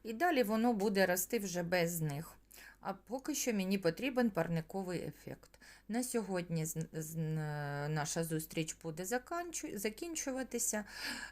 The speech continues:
Е, хочеться вам побажати гарних сходів, добрих урожаїв.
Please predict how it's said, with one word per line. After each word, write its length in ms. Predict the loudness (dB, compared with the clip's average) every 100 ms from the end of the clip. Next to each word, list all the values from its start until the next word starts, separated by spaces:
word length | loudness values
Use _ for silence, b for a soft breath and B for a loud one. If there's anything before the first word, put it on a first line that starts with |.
| 0
Е, 520 | 4 8 8 8 6
хочеться 600 | 4 2 4 4 4 2
вам 200 | 4 4
побажати 600 | 4 6 6 6 6 6
гарних 520 | 6 6 6 4 0
сходів, 500 | 0 2 2 4 2
добрих 460 | 4 4 4 4 4
урожаїв. 600 | 4 6 8 8 6